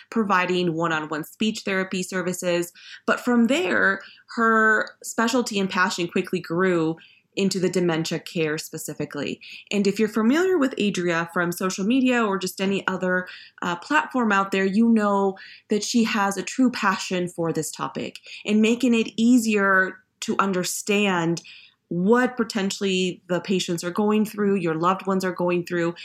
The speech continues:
and helping you as a caregiver navigate through this very difficult time.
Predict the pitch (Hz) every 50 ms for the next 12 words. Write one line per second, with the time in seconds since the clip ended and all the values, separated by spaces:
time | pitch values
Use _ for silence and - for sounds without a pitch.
0 | - - - 220 220 220 247 269 277 285 269 226 202 202 208 208 202 190 190 180
1 | - - - 277 330 349 330 - - 180 160 151 160 156 156 151 165 165 - -
2 | _ _ _ _ _ _ 208 208 208 214 220 196 214 214 - 170 170 - - -
3 | 190 185 175 196 190 190 - - 208 220 240 233 180 - 180 175 175 160 - -
4 | 143 - - - - - - - -